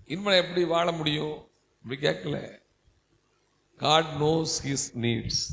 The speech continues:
கர்த்தர் வந்து, அ, நம்முடைய தேவை என்ன செய்திருக்கிறாரு? அறிந்திருக்கிறார். எலியாவிட்ட கர்த்தர் சொல்றாரு, என்ன சொல்றாரு? வாசிங்க.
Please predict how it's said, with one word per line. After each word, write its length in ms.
கர்த்தர் 580
வந்து, 360
அ, 220
நம்முடைய 420
தேவை 320
என்ன 120
செய்திருக்கிறாரு? 720
அறிந்திருக்கிறார். 800
எலியாவிட்ட 720
கர்த்தர் 340
சொல்றாரு, 580
என்ன 140
சொல்றாரு? 480
வாசிங்க. 400